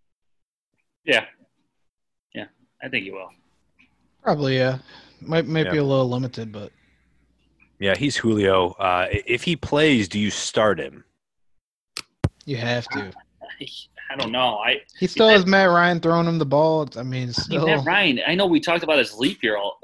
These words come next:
Speaker 1: you know, all offseason.
Speaker 2: Yeah, it's
Speaker 1: He
Speaker 2: been
Speaker 1: hasn't
Speaker 2: rough.
Speaker 1: been Matt Ryan. And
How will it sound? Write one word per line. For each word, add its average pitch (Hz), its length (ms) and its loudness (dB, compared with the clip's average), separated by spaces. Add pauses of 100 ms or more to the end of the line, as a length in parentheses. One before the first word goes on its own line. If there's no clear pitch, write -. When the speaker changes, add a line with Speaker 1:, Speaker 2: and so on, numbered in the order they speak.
Speaker 1:
you 117 140 -8
know, 110 160 -2
all 113 440 4
offseason. 127 260 -4
Speaker 2:
Yeah, 127 180 -4
it's 123 120 -8
Speaker 1:
He 214 80 -6
Speaker 2:
been 202 80 2
Speaker 1:
hasn't 180 180 0
Speaker 2:
rough. 117 60 -6
Speaker 1:
been 117 160 0
Matt 104 240 0
Ryan. 98 340 -2 (180)
And 110 140 -4